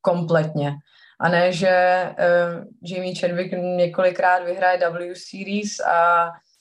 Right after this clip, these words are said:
ehm, jak říkal Jirka, jasně, samozřejmě jí to nějaký jméno udělalo, nějakým způsobem jí to pomohlo, ale myslím si, že kdyby, mm, dávali větší důklad například jenom na tři ženy,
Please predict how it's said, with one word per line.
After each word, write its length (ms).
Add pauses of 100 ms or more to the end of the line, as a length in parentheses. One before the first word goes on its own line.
(320)
ehm, 500 (160)
jak 200
říkal 320
Jirka, 300
jasně, 340
samozřejmě 440
jí 60
to 80
nějaký 320
jméno 260
udělalo, 580
nějakým 380
způsobem 520
jí 120
to 160
pomohlo, 540 (340)
ale 140
myslím 300
si, 140
že 120
kdyby, 400 (640)
mm, 680 (1300)
dávali 520
větší 440
důklad 600 (500)
například 600
jenom 240
na 120
tři 300
ženy, 560